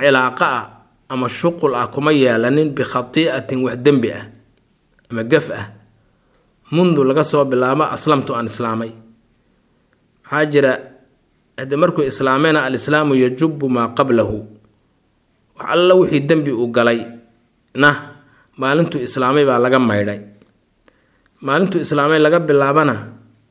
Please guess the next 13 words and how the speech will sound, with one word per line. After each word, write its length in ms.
wuxuu 240
yidhi, 200
"Weligayba 640
xabad 380
dembi 260
ah 80
ma 120
gelin, 400
in 60
kastaba 320
ha 60
la 120
ekaatee." 440